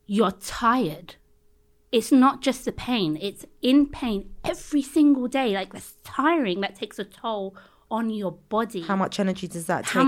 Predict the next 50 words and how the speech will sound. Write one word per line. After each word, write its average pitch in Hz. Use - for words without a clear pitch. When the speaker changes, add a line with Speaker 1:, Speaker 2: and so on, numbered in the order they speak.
Speaker 1:
much 196
Speaker 2:
up? 170
Speaker 1:
that 240
takes -
so 262
much 262
energy. 277
You're 202
losing 254
sleep. -
You're 226
losing 254
sleep -
because 190
you're 185
in 247
pain. 175
Um, 185
you're 214
missing 262
out 247
on, 185
on, 202
on 208
things 233
that -
your, 196
your 196
peers 202
are 196
doing. 165
So, -
you 190
know, 196
am 196
I 214
gonna 220
skip -
this 220
work 220
event 175
because 208
I 196
look 202
like 196
I'm 196
pregnant 202
in 175
this 175
dress? -